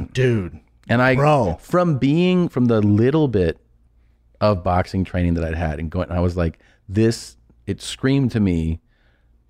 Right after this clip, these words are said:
Speaker 1: um, amateur energy of, like, 'cause
Speaker 2: From
Speaker 1: he,
Speaker 2: Nate.
Speaker 1: yeah, 'cause he would, he would run towards him, and I could see that the adrenaline was taking over, and he was just trying
Speaker 2: He
Speaker 1: to
Speaker 2: had
Speaker 1: be
Speaker 2: no idea what he's doing.
Speaker 1: he was trying to be scrappy street fight, like, I, I'll
Speaker 2: Not
Speaker 1: fucking
Speaker 2: gonna work.
Speaker 1: and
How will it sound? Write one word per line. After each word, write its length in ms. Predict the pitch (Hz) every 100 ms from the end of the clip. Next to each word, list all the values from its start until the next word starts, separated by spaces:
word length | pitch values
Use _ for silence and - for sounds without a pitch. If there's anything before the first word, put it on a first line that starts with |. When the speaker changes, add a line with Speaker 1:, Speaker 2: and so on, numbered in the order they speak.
| -
Speaker 1:
um, 480 | 90 87 82 78 - -
amateur 440 | 113 113 110 95 -
energy 540 | 110 120 87 65 - _ _
of, 120 | 101 95
like, 260 | 95 90
'cause 140 | - 139
Speaker 2:
From 40 |
Speaker 1:
he, 60 | 127
Speaker 2:
Nate. 280 | 139 117 - _ _ _ _ _
Speaker 1:
yeah, 120 | 131
'cause 160 | 127 104
he 60 | 120
would, 200 | 104 - _
he 200 | - 104
would 320 | 95 87 92
run 360 | 101 135 180 165
towards 300 | 127 104 92
him, 120 | 98
and 100 | 101
I 60 | 107
could 160 | 110 -
see 680 | - - 165 185 95 82 - _ _
that 120 | 107
the 160 | 107 107
adrenaline 360 | 87 113 127 120
was 100 | 101
taking 260 | 107 104
over, 180 | 101 101
and 80 | 95
he 80 | 120
was 140 | 113
just 200 | 101 113
trying 240 | - 127 120
Speaker 2:
He 40 |
Speaker 1:
to 40 | 160
Speaker 2:
had 60 |
Speaker 1:
be 60 | 143
Speaker 2:
no 80 | 139
idea 220 | 131 131
what 100 | 113
he's 140 | 101
doing. 160 | - - -
Speaker 1:
he 80 | 165
was 100 | 160
trying 200 | 180 151
to 40 | 131
be 340 | 123 110 101 _ _ _ _
scrappy 480 | - - 147 139 135
street 360 | 113 - 143 180
fight, 320 | - 190 185 -
like, 220 | 120 110
I, 100 | - 127
I'll 220 | - 117 131
Speaker 2:
Not 80 |
Speaker 1:
fucking 280 | - 139 131
Speaker 2:
gonna 140 | 127 110
work. 220 | 95 - _
Speaker 1:
and 320 | 123 127 123